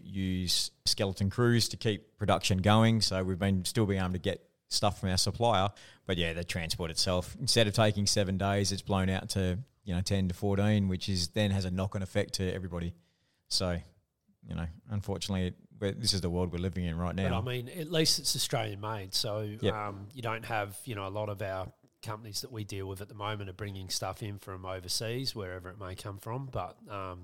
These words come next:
Speaker 2: you know, the shipping and
Speaker 1: Oh, the shipping
Speaker 2: freight
Speaker 1: and the importing and the whole
Speaker 2: Yeah,
Speaker 1: kind of
Speaker 2: it's
Speaker 1: come through
Speaker 2: just
Speaker 1: customs in shipping containers. Yeah, we
Speaker 2: becoming
Speaker 1: don't
Speaker 2: a
Speaker 1: have
Speaker 2: lot
Speaker 1: that. We
Speaker 2: more
Speaker 1: have to worry
Speaker 2: difficult.
Speaker 1: about, which
Speaker 2: Yeah,
Speaker 1: is
Speaker 2: so
Speaker 1: a, a
Speaker 2: the
Speaker 1: good thing.
Speaker 2: steel is made here then?
Speaker 1: Yeah.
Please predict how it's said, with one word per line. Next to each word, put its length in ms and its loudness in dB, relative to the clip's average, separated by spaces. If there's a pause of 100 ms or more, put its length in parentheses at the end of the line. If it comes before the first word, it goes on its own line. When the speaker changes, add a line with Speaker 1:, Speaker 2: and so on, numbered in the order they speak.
Speaker 2:
you 80 -20
know, 120 -12
the 120 -10
shipping 560 -6
and 180 -14 (340)
Speaker 1:
Oh, 140 12
the 60 10
shipping 240 8
Speaker 2:
freight 60 8
Speaker 1:
and 80 8
the 80 8
importing 520 8
and 120 6
the 60 8
whole 220 8
Speaker 2:
Yeah, 60 2
Speaker 1:
kind 120 8
of 60 4
Speaker 2:
it's 100 6
Speaker 1:
come 100 6
through 100 4
Speaker 2:
just 120 4
Speaker 1:
customs 460 6
in 100 4
shipping 260 0
containers. 460 4
Yeah, 120 6
we 60 8
Speaker 2:
becoming 220 10
Speaker 1:
don't 0 -
Speaker 2:
a 40 6
Speaker 1:
have 100 4
Speaker 2:
lot 80 4
Speaker 1:
that. 80 2
We 40 2
Speaker 2:
more 60 4
Speaker 1:
have 120 4
to 80 4
worry 220 4
Speaker 2:
difficult. 220 4
Speaker 1:
about, 20 -20 (160)
which 140 2
Speaker 2:
Yeah, 60 4
Speaker 1:
is 80 8
Speaker 2:
so 140 10
Speaker 1:
a, 40 10
a 40 8
Speaker 2:
the 60 -2
Speaker 1:
good 100 6
thing. 80 10
Speaker 2:
steel 480 6 (100)
is 220 -4 (680)
made 280 2
here 220 0
then? 180 -6 (340)
Speaker 1:
Yeah. 180 10